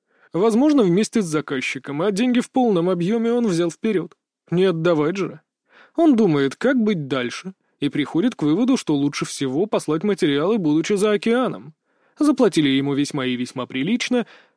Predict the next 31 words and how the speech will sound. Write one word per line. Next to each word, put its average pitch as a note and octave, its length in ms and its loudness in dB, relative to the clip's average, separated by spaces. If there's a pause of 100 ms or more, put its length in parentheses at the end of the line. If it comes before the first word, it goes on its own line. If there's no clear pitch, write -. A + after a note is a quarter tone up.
так D4 160 0
что A#3 180 2
он G#3+ 100 4
может F3 320 2
позволить D3+ 400 2
себе D3+ 200 0
годичный D#3 500 0
отпуск A3+ 500 -2
где-нибудь F#3+ 440 0
в C3+ 80 -4
Бразилии. D3+ 680 -6 (500)
Он F#3 220 0
так A3+ 200 2
и C4 60 4
делает, G#3 420 4
но G3+ 100 4
вор G3+ 200 4
в D3+ 60 0
законе E3+ 380 2
убирает C3 500 -2
мужа, A#3+ 400 2 (420)
затем B3 400 4
ненужную F3 560 4
ему D#3 360 0
изменщицу D3+ 580 -2
жену, B3 400 2 (420)
даже C#3+ 260 -2
собачку F3 600 0
её B3 260 4
тоже C#3+ 280 0
убирает, C#3 580 -4